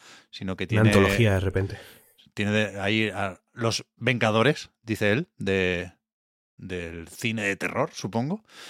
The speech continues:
Speaker 1: Que eso, me, me da miedo que le interese más esto que el propio juego, o película, o experiencia, o nuevo medio. Pero, incluso cuando,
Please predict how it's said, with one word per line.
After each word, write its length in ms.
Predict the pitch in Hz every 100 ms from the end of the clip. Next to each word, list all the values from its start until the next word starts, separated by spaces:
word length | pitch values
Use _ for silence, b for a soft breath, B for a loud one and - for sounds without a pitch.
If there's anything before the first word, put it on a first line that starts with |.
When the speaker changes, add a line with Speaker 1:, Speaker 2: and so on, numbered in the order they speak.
| B B B _ _
Speaker 1:
Que 760 | - 127 117 110 101 98 92 -
eso, 280 | 135 117 76
me, 220 | 107 107
me 140 | 110 117
da 100 | 131
miedo 260 | 147 131
que 120 | -
le 80 | 110
interese 300 | 113 110 110
más 140 | 135 139
esto 280 | 131 160
que 320 | 135 123 139 _ _ _ _
el 140 | - 104
propio 320 | - 104 107
juego, 460 | - 143 156 143 _
o 140 | _ 110
película, 520 | 98 107 117 117 - _ -
o 100 | 110
experiencia, 680 | - 98 107 107 117 110 -
o 100 | 117
nuevo 300 | 104 101 95
medio. 400 | 98 90 76 - _ _ B B B B _
Pero, 440 | - 120 143 - _ _ _ _ _ _ _ _
incluso 500 | 107 95 107 101 110
cuando, 1300 | 110 107 101 104 104 101 101 98 98 95 95 92